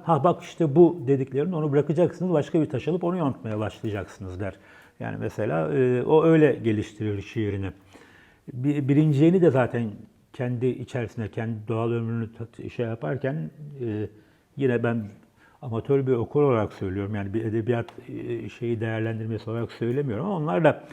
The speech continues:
kendi şiirlerini değiştirirler şairler. Yani Orhan Veli'nin, e, ölmeden önce yazdığı şiirlere baktığımızda garip şiiri döneminden farklı bir şiiri, daha toplumsal içeriğe de yönelen,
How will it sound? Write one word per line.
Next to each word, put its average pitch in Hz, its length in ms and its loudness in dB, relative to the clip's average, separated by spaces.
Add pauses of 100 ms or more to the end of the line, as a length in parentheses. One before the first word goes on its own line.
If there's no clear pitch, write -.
(200)
kendi 127 300 -4
şiirlerini 113 540 -2
değiştirirler 113 640 2 (240)
şairler. 110 540 -4
Yani 113 180 0
Orhan 117 340 2
Veli'nin, 123 400 4 (440)
e, 131 120 -2
ölmeden 117 640 2
önce 107 220 -2
yazdığı 107 380 0
şiirlere 110 480 0
baktığımızda 107 720 -4 (720)
garip 123 200 0
şiiri 110 340 0
döneminden 104 600 -2 (320)
farklı 139 600 0 (180)
bir 104 200 -4
şiiri, 117 280 -2
daha 117 240 0
toplumsal 120 600 -4
içeriğe 110 520 -4
de 104 80 -4
yönelen, 101 460 -4